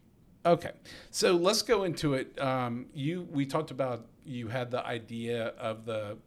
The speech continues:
yoga and how long we've been into it, and then the studio itself. How long has that been a process of getting the new studio up and,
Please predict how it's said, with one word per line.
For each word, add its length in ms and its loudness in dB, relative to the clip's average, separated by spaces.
yoga 340 0
and 100 -4
how 160 -4
long 340 -4
we've 160 -10
been 140 -8
into 300 -6
it, 100 -4
and 120 -8
then 200 -6
the 120 -6
studio 520 -2
itself. 640 -6
How 260 -4
long 240 -4
has 180 -8
that 460 -8
been 200 -4
a 320 -6
process 440 0
of 120 -12
getting 280 -6
the 80 -8
new 200 -6
studio 520 -10
up 180 -10
and, 260 -10